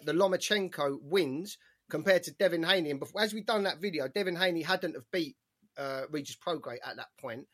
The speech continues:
So when you look at their resumes, and he'd been at one forty longer, by the time Devin Haney pops up to one forty, you can't just say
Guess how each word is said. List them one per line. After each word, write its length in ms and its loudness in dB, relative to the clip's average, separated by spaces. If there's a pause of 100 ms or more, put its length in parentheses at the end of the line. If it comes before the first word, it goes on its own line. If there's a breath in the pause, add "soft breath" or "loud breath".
(140)
So 100 -8
when 140 0
you 80 -2
look 200 2
at 80 -4
their 200 2
resumes, 760 -4 (300)
and 300 -4 (200)
he'd 180 0
been 140 0
at 140 -4
one 180 2
forty 380 -4
longer, 540 0 (320 soft breath)
by 60 -6
the 60 -8
time 380 0
Devin 220 0
Haney 260 0
pops 320 -10
up 140 -4
to 100 -8
one 200 -4
forty, 260 -4
you 40 -10
can't 220 -4
just 140 -8
say 260 -2